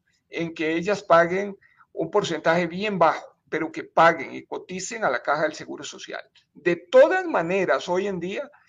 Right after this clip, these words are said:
eh, la Caja tiene que atender a cualquier persona que se enferme.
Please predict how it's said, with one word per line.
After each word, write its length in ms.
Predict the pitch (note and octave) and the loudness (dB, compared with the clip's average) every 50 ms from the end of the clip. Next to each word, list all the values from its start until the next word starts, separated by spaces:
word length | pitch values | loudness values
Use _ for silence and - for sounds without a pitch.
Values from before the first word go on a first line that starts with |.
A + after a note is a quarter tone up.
| _ _ _ _ _ _ _ _ _ _ _ _ _ _ _ _ _ _ _ _ - | _ _ _ _ _ _ _ _ _ _ _ _ _ _ _ _ _ _ _ _ -12
eh, 280 | - C#3 D3+ C#3+ C3+ | -8 -6 -4 -2 -4
la 260 | E2 G#2 D#3 D3+ D3+ | -2 0 0 0 2
Caja 300 | - E3+ E3+ E3+ G#3 G#3+ | 4 4 4 4 4 0
tiene 280 | G#3+ F#3+ F3+ F#3 G3+ G3+ | 0 0 -2 -2 -2 -2
que 80 | G3 F#3+ | -2 -2
atender 400 | F3 - D#3 D3+ D3+ E3+ F3+ F#3 | -2 -4 -4 -6 -4 -2 2 2
a 120 | F#3+ F#3 - | 2 2 2
cualquier 500 | F3 E3+ D#3+ D#3 D#3 - F3+ F#3 - - | 2 4 4 4 2 0 -2 -2 -2 -2
persona 400 | - G3 C#3+ D#3+ E3+ F3 F3+ F3+ | -4 -4 -2 -2 -2 -2 -2 -4
que 120 | - F3 | -6 -8
se 80 | D#3 D3+ | -10 -10
enferme. 460 | D3 - C3 - - _ _ _ | -12 -12 -14 -14 -16 _ _ _